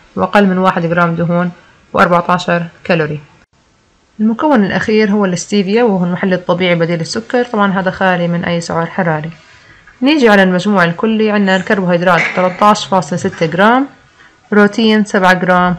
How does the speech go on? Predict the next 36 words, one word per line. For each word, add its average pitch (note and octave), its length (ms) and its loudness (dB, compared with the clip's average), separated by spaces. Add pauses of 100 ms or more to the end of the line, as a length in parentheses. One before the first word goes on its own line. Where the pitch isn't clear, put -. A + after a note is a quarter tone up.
والدهون F#3+ 480 0
خمسة F#3 360 -4
فاصلة F3+ 340 -2
ستة F3+ 240 -8
جرام، F3 360 -2 (520)
ومجموع G#3 340 2
السعرات F#3 480 2
مية F#3+ 180 0
وأربعة E3+ 280 2
وتلاتين E3+ 560 -2 (200)
كالوري. D#3+ 340 0 (560)
طبعًا A#3+ 120 2
زي B3+ 100 4
ما C#4+ 120 6
انتم B3+ 160 0
ملاحظين G#3+ 540 2 (100)
النسبة F#3+ 480 -2
الكبيرة F#3+ 500 0
يعني D#3+ 240 0
من F3 220 -2
السعرات G#3 380 2
الحرارية G#3 720 0 (200)
وعلى A3 240 4
الأغلب F#3 400 2
هي G3 100 2
بتيجي F#3+ 280 0
من F#3 200 0
نوع G3 140 4
الحليب G3 300 2
اللي F#3 100 -2
انتم F3 100 -4
استخدمتوه، F3+ 600 -4 (560)
فإذا G3 180 2
كان G3 220 2
كامل F#3 300 0
الدسم F3+ 460 -2